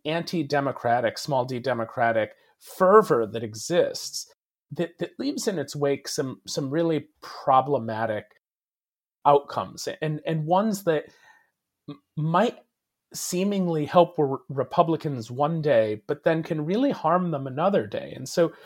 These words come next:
this issue of institutional oversight, of congressional oversight, you know, a-, and, and the lack of cooperation, chances are Republicans are gonna control the Congress next year. They are going to do a lot of investigations, uh, into the Biden administration.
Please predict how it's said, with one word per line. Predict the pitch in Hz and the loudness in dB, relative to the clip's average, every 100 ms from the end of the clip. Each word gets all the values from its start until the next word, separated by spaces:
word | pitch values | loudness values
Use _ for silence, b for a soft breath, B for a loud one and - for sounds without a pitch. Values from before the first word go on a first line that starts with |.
| B | B
this | 202 196 - | -4 -4 -4
issue | 240 - 254 | -4 0 2
of | 185 | 2
institutional | 170 - 170 - 151 - 131 127 | 0 -4 -8 -4 -4 -4 -6 -4
oversight, | 123 120 117 - 104 - | -4 -2 -6 -2 -2 -2
of | 131 | -8
congressional | - 120 131 143 - 120 | -10 0 0 0 -4 -4
oversight, | 131 135 131 - 117 - _ _ _ _ | -4 -4 -6 -2 -2 -2 _ _ _ _
you | 165 | -6
know, | 170 160 - 151 | -2 -2 0 0
a-, | 156 | 0
and, | 147 151 - | -2 -4 -4
and | 151 | -2
the | 143 | 2
lack | 139 147 175 | 4 4 2
of | - | -2
cooperation, | 151 135 135 131 139 139 107 - B B B _ | 2 2 2 -2 -4 -4 -8 -10 B B B _
chances | 320 339 320 208 | 0 0 2 4
are | 185 180 | 4 4
Republicans | 156 170 160 156 156 147 | 4 2 2 -2 -4 -2
are | |
gonna | 143 139 | -4 -6
control | 123 143 - 131 | -8 -6 -4 -4
the | 131 | -2
Congress | 113 117 95 - - | 0 0 -4 -10 -14
next | - - | -14 -12
year. | - _ _ _ _ - | -12 _ _ _ _ 0
They | 151 190 | 2 4
are | 254 190 | 4 2
going | 165 151 160 156 | 0 0 -4 -6
to | 160 156 | -6 -8
do | 131 120 135 - | -4 -4 -2 -2
a | 131 | -4
lot | 127 143 165 | 2 4 4
of | 170 | 0
investigations, | 165 160 - 156 147 160 - 62 - - - 113 | -2 -2 -4 -2 -2 -2 -6 -12 -14 -18 -10 -4
uh, | 113 | -4
into | - 127 143 | -6 -10 -8
the | 143 | -2
Biden | 147 185 151 104 | 2 2 0 -8
administration. | 107 98 95 - 95 - - | -10 -12 -12 -8 -8 -8 -16